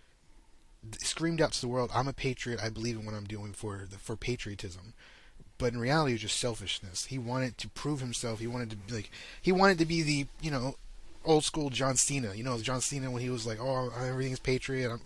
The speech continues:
patriotic. I'm coming out of the, onto the ring with the American flag on my back, all that. I'll, I'll freaking suplex anyone who says shit about America."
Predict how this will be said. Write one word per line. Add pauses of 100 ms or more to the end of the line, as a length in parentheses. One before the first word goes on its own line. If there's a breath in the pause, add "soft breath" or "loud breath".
(100)
patriotic.
I'm
coming
out
of
the, (540 loud breath)
onto
the
ring
with
the
American
flag
on
my
back,
all
that.
I'll,
I'll
freaking
suplex
anyone
who
says
shit
about
America."